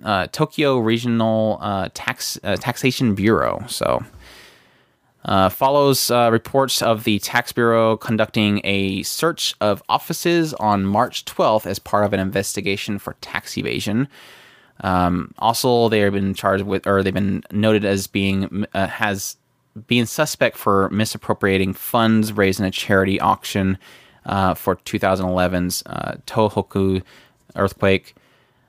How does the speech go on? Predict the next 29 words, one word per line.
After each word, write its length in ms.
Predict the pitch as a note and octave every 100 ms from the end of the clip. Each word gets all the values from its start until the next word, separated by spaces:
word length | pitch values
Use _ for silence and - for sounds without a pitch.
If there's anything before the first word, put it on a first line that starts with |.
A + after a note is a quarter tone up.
| _ -
Uh, 240 | - G1+ - _ _ _ -
technically, 360 | D3+ D3 B2
no 400 | A2+ A2 A2+ A2+
charges 420 | - - G#2+ G#2
have 420 | G#2 - A2+ B2 B2+
been 240 | A#2 G#2+
filed 500 | - - F#2+ G2+ C#3+
against 500 | D#3 E3+ E3 - -
the 160 | D#3+ D3+
founder 400 | E3+ E3 E3+ -
of, 460 | C3 B2+ A#2+ A#2+ -
uh, 220 | G2 G2+
Hikaru 680 | A2 A2 - B2+ B2 A#2 G#2+
Kondo 580 | - D#3+ D#3+ D#3 D#3 D#3 - - -
or 220 | C3 G#2+
Ufotable, 460 | - G2+ F#2+ F#2 G2+ _ _ -
but 500 | G2+ G2 F#2 - - _ _ _ _ _ _ _ _ _ _ _ _ _ _
it's 200 | - -
not 200 | A#2 B2
a 40 |
good 160 | A2+ G#2+
thing, 300 | E2+ - - -
I 100 | A2
guess. 460 | - - - - - - -
<laughs> 80 | C#4 - D3+ _ _ - - - -
The 100 | C3
reports 460 | C3 - D3+ D#3 -
are 100 | C#3
scary, 560 | - E3 E3+ F3 F3